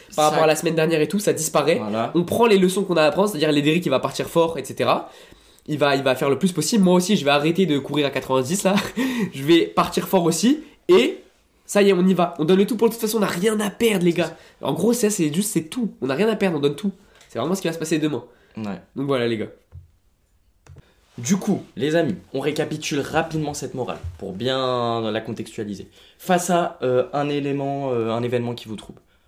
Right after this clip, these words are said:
Speaker 2: Trois étapes. On réduit au maximum le moment où il y a zéro recul. D'accord ? Ça, c'est fini. Ensuite, on enchaîne. On se concentre sur uniquement ce qu'on peut contrôler. Et après ça, pour clôturer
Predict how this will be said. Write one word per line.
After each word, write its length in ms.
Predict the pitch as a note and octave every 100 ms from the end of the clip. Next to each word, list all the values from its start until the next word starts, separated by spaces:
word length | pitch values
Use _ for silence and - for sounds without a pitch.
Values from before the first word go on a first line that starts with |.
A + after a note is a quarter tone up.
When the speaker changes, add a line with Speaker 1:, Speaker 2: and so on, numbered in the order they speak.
| _ _ _ -
Speaker 2:
Trois 460 | - C3 - - -
étapes. 260 | A2+ - - _ _ _ C3
On 80 |
réduit 280 | B2+ C#3 C3+
au 80 | D3
maximum 640 | C#3+ C#3+ - C#3 C#3+ E3 E3 - _ _
le 120 | - A#2
moment 240 | B2 B2+
où 40 | B2
il 40 |
y 40 |
a 40 | A2+
zéro 220 | A2 G2+
recul. 240 | G2+ - - _ _ _
D'accord ? 300 | F#2+ A#2 A#2+
Ça, 120 | B2+
c'est 140 | A#2 A#2
fini. 220 | G2+ E2+ - _ _ _
Ensuite, 480 | F#3 F#3+ F3+ - - _
on 120 | D3
enchaîne. 320 | E3 E3 B2+ F2+ - _ _ _ _ - - -
On 80 |
se 60 | D#3
concentre 400 | D3+ C3+ D3+ D3+
sur 300 | - D3 D3 -
uniquement 400 | D3+ D3+ D3 D3
ce 100 | -
qu'on 100 | B2+
peut 260 | A#2+ B2+ - -
contrôler. 380 | C3 - A#2+ F2+ - _ _ _
Et 120 | A2+ A2
après 300 | G2+ - B2
ça, 420 | G3 A3+ - - _ _ _ -
pour 260 | B2+ -
clôturer 840 | - G#3+ A3 G3+ - F#3 F3 D#3+